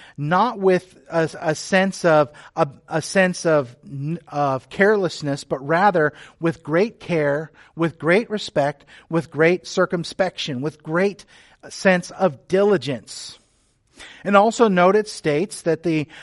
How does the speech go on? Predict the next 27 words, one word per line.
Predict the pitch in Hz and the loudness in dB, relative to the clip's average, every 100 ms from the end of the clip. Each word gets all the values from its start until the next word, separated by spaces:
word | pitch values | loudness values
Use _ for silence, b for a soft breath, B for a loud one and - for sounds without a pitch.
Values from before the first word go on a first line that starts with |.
| B - | B 0
other | 185 214 | 4 4
partner, | 214 - 180 175 160 151 196 208 _ _ _ b b b b b - | 2 2 2 2 0 -2 -2 -6 _ _ _ b b b b b -6
and | 151 151 147 | -2 -2 -2
likely | 156 160 165 175 175 | 2 2 2 0 0
in | 156 | 0
the | 151 | -2
historical | 135 165 - 175 156 151 | -4 -8 -2 0 0 -2
context | 131 170 160 160 151 - | -6 0 0 0 -4 -6
that | 131 | -6
was | 147 131 | -6 -4
writ-, | 143 135 | -6 -4
written, | 143 151 208 196 B B - | -4 -4 -6 -8 B B -6
the | 151 | -4
female | - 254 202 123 151 226 | 0 0 0 0 0 0
is | 175 143 | -4 0
not | 180 240 | 2 2
to | - | 0
be | 202 214 | -4 -2
regarded | 214 165 143 143 156 170 | -2 0 4 4 4 0
as | 160 135 | -2 -2
but | 139 160 | 0 0
an | 156 - | -2 -6
object | 165 202 143 143 147 - | -2 -2 0 -2 -2 -8
to | |
satisfy | 147 - 185 196 - - 120 123 139 | -4 0 0 0 -4 -4 -2 0 -4
a | 165 | -6
man's | 156 120 117 123 127 | -4 -4 -4 -4 -8